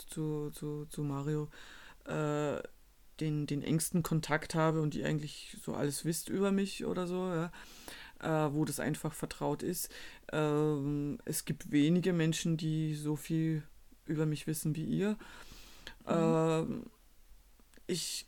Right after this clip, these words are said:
Speaker 1: gucke dann auch immer sehr, wie tickt der Mensch, wie ist der und wie kann ich das dann am besten rüberbringen, dass er das auch nehmen kann und dass er das, äh, auch so versteht, wie ich das meine, ja, weil es ist ja immer meine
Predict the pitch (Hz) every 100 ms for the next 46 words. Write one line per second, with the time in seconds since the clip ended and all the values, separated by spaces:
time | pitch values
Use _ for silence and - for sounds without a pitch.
0 | - - 185 202 185 - 175 208 180 185
1 | 165 180 135 - - 170 160 - 226 -
2 | - - 202 202 196 214 226 - 175 -
3 | 185 - 190 190 196 196 - - - -
4 | 180 175 170 165 - - - - - -
5 | 170 160 165 185 196 185 - 180 160 170
6 | 175 - 190 170 180 202 190 175 180 170
7 | - 170 170 - 160 156 160 175 165 -
8 | 156 151 151 143 147 151 - - - 160
9 | 147 107 160 156 151 - - 151 156 156
10 | 156 - - - - - - 160 156 -
11 | 160 170 156 165 165 165 160 - 151 -
12 | - - 151 151 156 156 156 160 151 147
13 | 147 156 - - 156 151 143 156 170 165